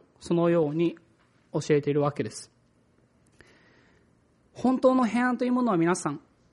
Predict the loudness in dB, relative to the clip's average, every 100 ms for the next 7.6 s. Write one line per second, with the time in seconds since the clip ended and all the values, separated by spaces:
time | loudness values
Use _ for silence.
0 | _ -8 -6 -4 -2 0 0 -2 4 2
1 | 4 2 4 6 4 4 2 2 -2 -12
2 | _ _ -6 -6 -4 0 0 0 0 0
3 | 2 2 0 -2 -4 -4 -2 0 0 2
4 | 2 2 2 0 -2 -2 0 -2 -2 -10
5 | -12 -8 -4 -4 -4 -6 -8 _ _ _
6 | _ _ _ -6 -2 0 0 0 2 2
7 | 2 0 0 0 -2 -4